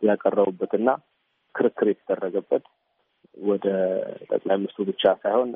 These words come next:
እርስ በርስም ጭምር ሀሳቦች ትግል የተደረገበትና ተጨማሪ ጥናቶችን በማድረግ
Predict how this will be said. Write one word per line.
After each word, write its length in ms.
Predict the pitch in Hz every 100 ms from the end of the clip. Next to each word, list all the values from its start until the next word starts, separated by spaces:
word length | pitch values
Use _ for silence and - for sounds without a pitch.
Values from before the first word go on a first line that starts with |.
| -
እርስ 160 | 107 -
በርስም 380 | 101 92 - 101
ጭምር 320 | - 98 113 - _ _ _ _ -
ሀሳቦች 640 | 92 101 - 107 95 92 - - _ _ _ _
ትግል 200 | 107 101
የተደረገበትና 960 | 92 - 92 90 95 92 95 - 101 117 - - _ _ _
ተጨማሪ 460 | 113 - 110 113 107 104
ጥናቶችን 600 | 101 98 98 - 101 95
በማድረግ 460 | 90 95 113 151